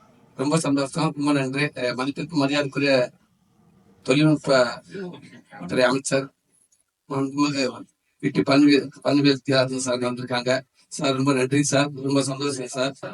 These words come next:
அப்ப சென்னை மேயர் பிரியா மேம் வந்திருக்காங்க. So, உங்களுக்கு வணக்கத்தை தெரிவிச்சுக்கிறேன். சிவலா சார், ரொம்ப, ரொம்ப சந்தோஷம் சார். Already கோயம்புத்தூர் இதே மாதிரி ஒரு பெரிய உங்களுடைய இந்த நிகழ்ச்சியில முத முறை என்னை கூப்பிட்ட போது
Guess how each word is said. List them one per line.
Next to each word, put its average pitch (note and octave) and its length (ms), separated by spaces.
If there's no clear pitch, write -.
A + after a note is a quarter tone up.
அப்ப B2 440
சென்னை C#3+ 360
மேயர் C3+ 360
பிரியா C#3+ 200
மேம் C#3 200
வந்திருக்காங்க. B2+ 600
So, B2+ 180
உங்களுக்கு C3 260
வணக்கத்தை C3 460
தெரிவிச்சுக்கிறேன். B2 460
சிவலா C#3+ 260
சார், D3 280
ரொம்ப, C3+ 220
ரொம்ப C3+ 180
சந்தோஷம் C3 400
சார். C3+ 240
Already D3+ 640
கோயம்புத்தூர் D#3+ 400
இதே D3 220
மாதிரி D3+ 260
ஒரு C#3 120
பெரிய D3 260
உங்களுடைய C3+ 360
இந்த C3 340
நிகழ்ச்சியில D3+ 240
முத C3+ 420
முறை D3 160
என்னை C#3+ 180
கூப்பிட்ட C3+ 420
போது B2+ 320